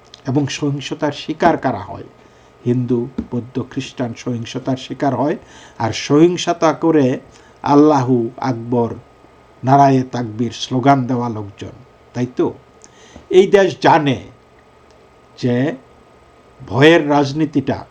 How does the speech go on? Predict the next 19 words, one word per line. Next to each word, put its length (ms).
কাকে 340
কেন্দ্র 380
করে 320
চলে। 280
এই 160
দেশ 300
জানে 500
কারা 540
রক 260
কাটে। 300
জামায়াত 420
বলছে 520
যে 320
তরুণরা 480
নাকি 280
তাদের 320
পাশে 300
আসে, 300
কিন্তু 440